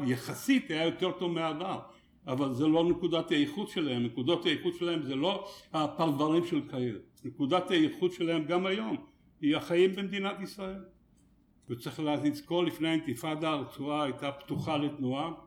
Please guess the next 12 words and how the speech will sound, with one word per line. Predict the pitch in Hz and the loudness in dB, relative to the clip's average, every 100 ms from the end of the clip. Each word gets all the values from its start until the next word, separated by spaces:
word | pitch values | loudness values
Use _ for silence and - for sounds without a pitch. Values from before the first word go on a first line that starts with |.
| - | -8
הלוך | 113 143 143 | -2 -2 -2
חזור, | 147 117 131 175 - - _ _ _ _ _ 101 | -8 -4 -4 -4 -8 -20 _ _ _ _ _ -10
והחזור | 110 110 135 123 202 170 | -8 -6 -4 0 2 2
היה | 151 160 | 2 2
לא | 156 185 - | 2 2 0
פחות | - 196 196 - - - _ _ _ - | -2 0 0 -2 -10 -18 _ _ _ -12
משמעותי | 123 - 143 139 127 214 | -10 -2 0 0 -2 -2
מאשר | 175 143 - 151 | 0 -2 -2 -4
הלוך. | 143 143 117 - _ _ _ _ _ | -2 -2 -6 -10 _ _ _ _ _
ישראלים | - - 131 127 139 175 185 175 - _ _ 151 | -12 -8 -2 0 4 4 4 0 -8 _ _ -6
מכל | 131 214 202 | 2 2 4
המקומות | 180 143 143 117 92 | 2 0 -2 -2 -4